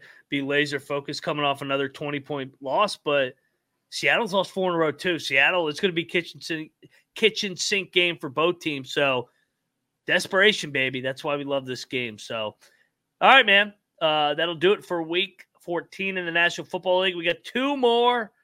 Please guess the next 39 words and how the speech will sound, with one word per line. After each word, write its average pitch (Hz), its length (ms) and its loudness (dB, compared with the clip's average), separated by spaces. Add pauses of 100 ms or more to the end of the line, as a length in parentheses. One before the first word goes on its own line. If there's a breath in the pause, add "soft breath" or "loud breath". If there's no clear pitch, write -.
(320)
coming 214 300 0
up 208 220 -4
tonight. 180 460 -2
We 151 60 -16
got 147 140 -2
a 143 40 -4
doubleheader 151 460 -2
like 151 220 -6
we 143 80 -8
spoke 190 380 -4
about. 180 340 2
We 151 140 -8
got 151 360 -4 (300)
the 143 140 -4
Miami 151 600 0 (160)
Dolphins 170 460 0
hosting 180 440 -2
the 123 60 -12
Tennessee 143 360 -8
Titans. 139 540 -2 (500)
And 139 60 -12
then 208 160 -6
we 233 100 -12
got 220 200 -4
J 233 200 4
Mark's 214 360 0
game. 202 520 2
He's 165 280 -2
all 185 220 6
over 196 260 0
the 180 120 -2
Giants 190 720 0
against 160 400 -4
the 147 60 -16
Green 170 320 -2
Bay 185 160 4
Packers 170 500 -4
at 143 140 -4
home. 175 400 4